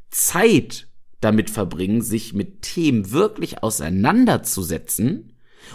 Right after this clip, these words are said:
und zwar aus unterschiedlichen Quellen, ja, und das ist doch entscheidend. Also, wenn ich nur ein Fernsehprogramm schaue,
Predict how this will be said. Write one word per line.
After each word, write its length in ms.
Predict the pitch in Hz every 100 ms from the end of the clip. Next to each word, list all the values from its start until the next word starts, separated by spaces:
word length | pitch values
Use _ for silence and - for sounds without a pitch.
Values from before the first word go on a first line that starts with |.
| -
und 160 | 143
zwar 300 | - 170 143
aus 180 | 139 131
unterschiedlichen 1000 | - 214 214 175 - 165 - 127 135 120
Quellen, 500 | - 151 131 90 -
ja, 340 | 90 139 -
und 160 | - 107
das 140 | 151
ist 180 | 180 -
doch 100 | -
entscheidend. 680 | - 98 127 143 98 135 - - - - -
Also, 260 | 120 135 127 - -
wenn 180 | 127 156
ich 320 | 151 - _
nur 460 | - 131 208 220 143
ein 220 | 165 202
Fernsehprogramm 960 | - 180 220 185 123 - 107 92 95
schaue, 500 | 95 - 87 113 220